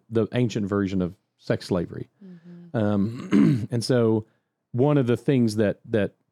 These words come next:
Speaker 1: certainly there are times when it seems like what Paul is saying is make sure that you don't look like somebody who practices this pagan practice,
Speaker 2: Mm-hmm.
Speaker 1: that you're not part of this pagan practice.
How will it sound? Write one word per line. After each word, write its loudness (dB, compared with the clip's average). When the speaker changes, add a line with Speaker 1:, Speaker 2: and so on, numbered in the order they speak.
Speaker 1:
certainly 2
there 2
are 0
times -2
when 0
it -4
seems -2
like -2
what -4
Paul 0
is -2
saying 0
is -2
make 0
sure 0
that 0
you 0
don't 0
look -2
like -2
somebody -2
who -2
practices -6
this -6
pagan -4
practice, -10
Speaker 2:
Mm-hmm. -12
Speaker 1:
that 0
you're 2
not -2
part -2
of 0
this -4
pagan -4
practice. -10